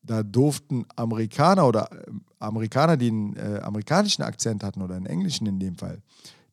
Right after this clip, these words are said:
die durften moderieren, ne? Wie bei dem genannten Beispiel mit Rick Dalal zum Beispiel. Aber warum kein, kein, keiner mit einem türkischen Akzent? „Ey, weißt du, machst du hier so dies, das?“ Ist doch, <laughs> nein.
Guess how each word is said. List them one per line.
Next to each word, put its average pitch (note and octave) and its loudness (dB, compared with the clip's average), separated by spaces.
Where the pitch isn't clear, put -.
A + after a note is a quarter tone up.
die F3 2
durften G#3+ 2
moderieren, G2+ 0
ne? D#3 -4
Wie A2+ 0
bei G#2+ -4
dem G#2+ -2
genannten G#2+ -2
Beispiel G#2+ -4
mit F#2+ -6
Rick G#2 -4
Dalal F#2+ -6
zum - -10
Beispiel. - -14
Aber A2 -8
warum B2 -6
kein, A#2 -2
kein, A2 -6
keiner A#2 -4
mit A#2 -6
einem A2 -10
türkischen F#3 -6
Akzent? G#2+ -8
„Ey, C#3 2
weißt C#3 0
du, G3 2
machst E3+ -2
du F#3+ -2
hier F3 0
so F3 -2
dies, E3 -4
das?“ F#3+ -6
Ist - -6
doch, A2+ -6
<laughs> - -2
nein. F#2+ -12